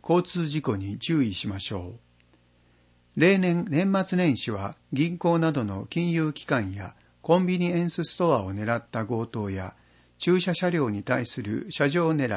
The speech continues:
い、留守宅を狙った空き巣などの犯罪が多く発生する傾向にあります。犯罪被害を未然に防ぐために、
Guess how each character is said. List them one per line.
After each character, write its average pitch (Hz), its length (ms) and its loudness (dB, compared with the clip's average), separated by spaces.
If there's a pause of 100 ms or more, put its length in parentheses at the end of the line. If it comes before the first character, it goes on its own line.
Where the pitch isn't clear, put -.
い、 104 120 -10 (360)
留 143 80 4
守 131 60 2 (100)
宅 175 280 0
を 156 120 2
狙 139 200 2
っ 139 80 0
た 139 200 -4
空 139 120 0
き 165 140 -4
巣 - 160 -2
な 156 140 4
ど 101 100 -6
の 92 320 -6
犯 143 240 0
罪 131 240 2
が 123 180 2
多 156 200 2
く - 340 -6
発 139 240 -6
生 143 220 2
す 139 120 -6
る 127 120 -2
傾 117 240 -2
向 110 240 -2
に 110 160 -2
あ 101 40 -2
り 98 120 -4
ま 90 100 -6
す。 - 220 -14 (880)
犯 185 260 2
罪 190 240 4
被 190 140 -2
害 135 220 6
を 101 60 -2
未 117 160 -2
然 135 280 2
に 123 120 0
防 160 240 -4
ぐ 131 120 -2
た 98 140 -6
め 95 120 -6
に、 98 220 -10